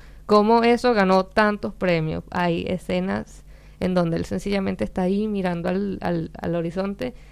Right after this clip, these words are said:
y el horizonte se confunde, el, el mar y el cielo se confunden de una manera que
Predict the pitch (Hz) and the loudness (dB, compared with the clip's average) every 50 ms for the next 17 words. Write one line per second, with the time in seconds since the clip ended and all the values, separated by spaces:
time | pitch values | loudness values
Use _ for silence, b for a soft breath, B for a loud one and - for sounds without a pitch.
0 | b b b 190 180 180 175 170 170 - 185 175 175 - - - - - 190 185 | b b b -2 0 0 0 -2 -4 -4 -6 -6 -6 -8 -8 -8 -8 -6 -6 -8
1 | 175 156 - 180 185 185 196 202 214 220 220 b b b b b b b b b | -8 -8 -8 -8 -6 -4 -4 -4 -4 -4 -6 b b b b b b b b b
2 | b - - 180 175 - - - - - 175 170 170 165 160 160 147 151 175 185 | b -4 -2 -2 -2 -2 -6 -6 -4 -2 -2 0 0 0 0 -2 0 0 0 2
3 | 202 240 262 262 233 - - 190 180 175 160 - 190 190 214 226 220 214 196 185 | 2 0 -2 -4 -8 -4 -2 0 0 0 -2 -2 -2 -2 0 -2 -2 -4 -4 -4
4 | 175 170 - 180 185 196 208 208 202 190 196 208 233 240 214 185 175 180 180 175 | -4 -4 -4 -4 -2 -2 -2 -2 -2 -2 -2 -2 -2 -4 -6 -6 -6 -4 -6 -6
5 | 180 190 - - - - - - - - - - - - 190 175 170 - - | -6 -10 -12 -18 -20 -20 -20 -20 -20 -20 -20 -20 -12 -6 -4 -2 -2 -4 -6